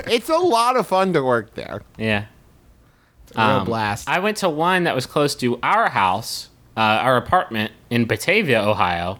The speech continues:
Speaker 2: which was basically inside a mall, our apartment was. Uh, we went to that once, and we think I went with Dad and Carol, um, and we sat next to the stage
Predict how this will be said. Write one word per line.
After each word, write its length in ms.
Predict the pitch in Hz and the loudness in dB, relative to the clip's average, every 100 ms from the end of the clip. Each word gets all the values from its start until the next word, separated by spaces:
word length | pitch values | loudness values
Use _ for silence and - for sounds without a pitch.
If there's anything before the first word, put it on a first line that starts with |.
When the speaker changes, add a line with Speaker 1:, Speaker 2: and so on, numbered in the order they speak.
| - | -4
Speaker 2:
which 160 | 175 | 0
was 120 | 202 - | 2 2
basically 520 | 311 - 302 156 123 | 0 0 0 2 4
inside 400 | 120 120 127 131 | 2 2 2 4
a 40 | |
mall, 480 | 123 120 127 135 - - 147 | 4 4 2 0 -6 -12 -2
our 80 | 143 | 0
apartment 420 | 165 117 156 160 | 2 0 0 0
was. 400 | 175 175 - - - - - - - - | 2 2 -4 -20 -20 -20 -20 -20 -20 -6
Uh, 220 | 127 127 127 | 0 2 4
we 100 | 180 | 4
went 180 | 247 240 | 2 0
to 60 | 208 | 2
that 320 | 175 170 - | 2 2 2
once, 320 | 151 202 - | 0 2 0
and 80 | 151 | -2
we 80 | 151 | 0
think 180 | 175 | 0
I 40 | 165 | 0
went 140 | 151 | 0
with 100 | 135 131 | 0 2
Dad 440 | 131 156 170 175 - | 2 4 2 -2 -2
and 180 | 127 | -2
Carol, 560 | 123 160 151 151 156 160 - - - - | 2 2 4 4 0 -4 -16 -20 -20 -2
um, 520 | 123 120 123 120 123 - 135 | 2 4 4 2 0 -4 0
and 160 | 135 | 2
we 100 | 143 | 2
sat 300 | 143 190 196 | 0 0 0
next 240 | 175 - - | 0 -4 -4
to 100 | 143 | -4
the 100 | 110 | -2
stage 800 | - 208 226 190 220 - - | -2 0 2 2 0 -4 -8